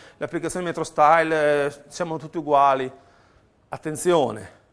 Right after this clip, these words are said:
Microsoft non vi dice: "Dovete fare tutto uguale, dovete rinunciare al vostro stile", assolutamente. Dovete, eh, dovete,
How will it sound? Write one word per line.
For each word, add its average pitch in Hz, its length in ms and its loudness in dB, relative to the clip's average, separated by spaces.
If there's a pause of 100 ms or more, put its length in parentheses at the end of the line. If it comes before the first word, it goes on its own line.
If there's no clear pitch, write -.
(640)
Microsoft 170 760 -4
non 143 200 -6
vi 143 100 -6
dice: 185 320 -6
"Dovete 127 320 -6
fare 139 180 -4
tutto 131 160 -10
uguale, 147 260 2
dovete 135 280 -6
rinunciare 131 420 -2
al 123 80 -2
vostro 123 280 -8
stile", - 420 -16
assolutamente. 123 920 -10 (880)
Dovete, 180 760 -2
eh, 123 380 -4 (220)
dovete, 147 880 -2